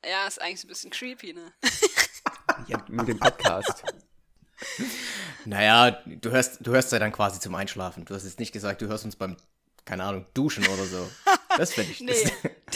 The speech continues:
Speaker 3: das
Speaker 1: <laughs> Nein.
Speaker 3: Aber
Speaker 1: Aber ich
Speaker 3: witzig,
Speaker 1: bin noch
Speaker 3: dass
Speaker 1: nicht
Speaker 3: du's ges-
Speaker 1: eingeschlafen dabei, sondern ich schlafe immer erst hinterher.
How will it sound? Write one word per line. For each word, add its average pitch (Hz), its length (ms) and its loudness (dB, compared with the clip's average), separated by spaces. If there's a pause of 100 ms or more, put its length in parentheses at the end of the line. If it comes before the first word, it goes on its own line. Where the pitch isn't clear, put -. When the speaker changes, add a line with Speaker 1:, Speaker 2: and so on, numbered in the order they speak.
Speaker 3:
das - 220 2
Speaker 1:
<laughs> 139 140 -2 (2000)
Nein. 185 500 -4 (400)
Speaker 3:
Aber 135 160 4
Speaker 1:
Aber 135 80 8
ich 143 60 2
Speaker 3:
witzig, 202 140 6
Speaker 1:
bin - 80 6
noch - 60 10
Speaker 3:
dass - 100 8
Speaker 1:
nicht - 160 4
Speaker 3:
du's - 80 6
ges- 285 60 10
Speaker 1:
eingeschlafen 226 600 0
dabei, 175 460 -4
sondern 165 360 -14
ich 185 100 -16
schlafe 180 280 -12
immer 285 160 -10
erst 247 180 -12
hinterher. 175 420 -20